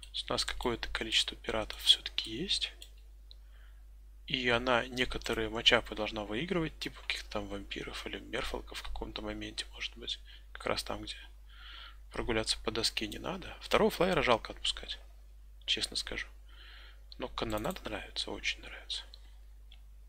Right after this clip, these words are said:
Так. Чё-то нам пошёл красный, причём неплохой. Ну, мы можем, в принципе, сплэшить синий, а не красный. То есть ничто нам не мешает.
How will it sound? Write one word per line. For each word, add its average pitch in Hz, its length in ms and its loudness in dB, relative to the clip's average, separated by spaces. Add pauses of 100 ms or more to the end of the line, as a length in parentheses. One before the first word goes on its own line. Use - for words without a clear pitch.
(1700)
Так. - 840 6 (1600)
Чё-то - 600 12
нам 143 240 8
пошёл 120 520 4
красный, 123 600 4
причём 151 480 2
неплохой. - 720 -2 (2750)
Ну, 127 500 -4
мы 117 200 -2
можем, 214 340 6
в - 80 -2
принципе, - 460 4
сплэшить - 480 4
синий, 107 480 4
а 92 80 -4
не 92 100 -8
красный. - 460 -2
То - 140 -4
есть - 160 2
ничто 117 320 4
нам 92 160 -6
не 92 80 -12
мешает. - 640 -2